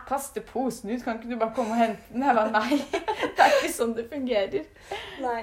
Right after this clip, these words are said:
Speaker 2: nei, så vi er strenge, men vi føler at det er for det beste, og vi har tross alt, eh, fått et, eh, flott oppslag i avisa også.
Speaker 1: Ja.
Speaker 2: Og da må vi jo ta det litt på alvor.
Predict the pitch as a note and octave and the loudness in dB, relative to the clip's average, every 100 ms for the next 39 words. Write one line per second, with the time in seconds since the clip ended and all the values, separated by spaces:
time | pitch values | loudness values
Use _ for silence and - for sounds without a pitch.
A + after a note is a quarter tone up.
0 | - - D#4 - C#4+ C#4+ D4 C#4 - D#4 | -8 -4 -2 -2 -6 0 2 2 0 -4
1 | A3+ A#3+ B3+ B3+ C#4 C#4+ A#3 G3 G3+ A3 | -2 -2 -2 -2 -2 0 0 -2 -6 -6
2 | - A3+ G#3 F#3 F#3 G#3 G#3+ A3 - A3+ | -4 -2 -2 -4 -4 -8 -8 -12 -4 0
3 | A#3 A3 A3 A#3 G#3+ G#3+ G#3+ - - G3 | 0 0 -2 -2 -4 -4 -6 -8 -10 -10
4 | - - G3+ G3 G3 G3 G3 G3+ G3 - | -12 -10 -8 -8 -10 -10 -10 -12 -18 -14
5 | G3 G3 G3 G3+ G3 F#3+ G3 F#3+ F#3 - | -10 -10 -12 -10 -10 -10 -12 -16 -18 -18
6 | - - F3+ F#3 F#3 F3+ F3+ G#3 G#3+ A3+ | -18 -14 -12 -10 -10 -10 -10 -6 -2 -2
7 | A3 - - A3+ G#3 F#3+ - - A3+ A3 | -6 -18 -6 4 4 4 0 -6 -2 0
8 | G#3+ G#3 G#3 G#3 G#3 - - _ _ _ | 0 0 -2 -2 -4 -8 -16 _ _ _
9 | _ - A3 G#3+ G3 G3 G#3+ G#3+ F3+ F3+ | _ -12 -8 -6 -4 -2 -4 -4 -6 -4
10 | F3+ - G#3+ G3 F#3 G3 | -8 -6 -4 -4 -4 -6